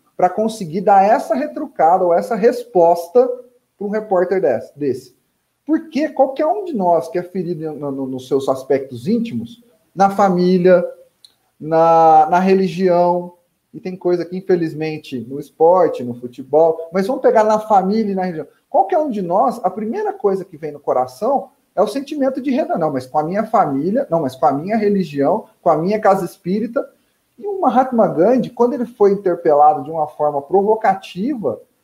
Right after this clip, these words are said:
como se estivesse desprezando o líder hindu que ele era, ele teve toda a sobriedade. Imagina qual a piscina que ele estava envolvido.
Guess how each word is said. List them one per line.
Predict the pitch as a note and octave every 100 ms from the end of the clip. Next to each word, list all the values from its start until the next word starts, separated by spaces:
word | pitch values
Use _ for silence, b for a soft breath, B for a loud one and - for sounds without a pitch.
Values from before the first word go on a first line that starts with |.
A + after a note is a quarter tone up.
| _
como | F#3+ G3
se |
estivesse | F#3+ - F3 F#3 F#3+
desprezando | F3+ - A3+ G#3 D#3 E3 A3 C#4+
o | G#3+
líder | F3 F#3+ G3
hindu | E3+ D3+ A3+
que | A3+
ele | E3
era, | D#3+ C#4 C4 _ _ _ _ -
ele | A3+
teve | A#3+ C#4 C4+
toda | - - D4 F#4
a | D#4
sobriedade. | B3+ G#3 G#3+ G3+ F#3
Imagina | F#3 F3+ F#3+ C4
qual | C4 A#3 B3
a | B3+
piscina | - - A3 A3+ G3
que | -
ele | D#3+
estava | - D#3+ E3
envolvido. | D#3 D#3 C3+ B2 A#2+